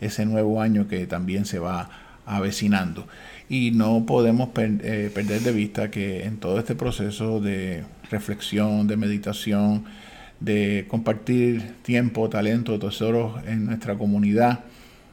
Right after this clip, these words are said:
lo primero que tenemos que hacer es darle tiempo a nuestro Señor y acercarnos a Él en ese sacramento de la reconciliación.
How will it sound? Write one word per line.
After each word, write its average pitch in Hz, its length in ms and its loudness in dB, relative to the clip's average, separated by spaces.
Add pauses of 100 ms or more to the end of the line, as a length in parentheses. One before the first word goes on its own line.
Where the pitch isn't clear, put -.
(520)
lo 107 100 -4
primero 117 320 4
que 123 80 0
tenemos 120 360 2
que 117 200 2
hacer 110 260 2
es 110 140 4
darle 110 360 2
tiempo 113 760 2
a 104 160 0
nuestro 107 480 0
Señor 131 640 0
y 123 60 2
acercarnos 110 760 0
a 110 180 0
Él 113 100 0
en 104 120 0
ese 101 220 -4
sacramento 101 680 0
de 90 100 -2
la 80 120 -6
reconciliación. 104 1800 -4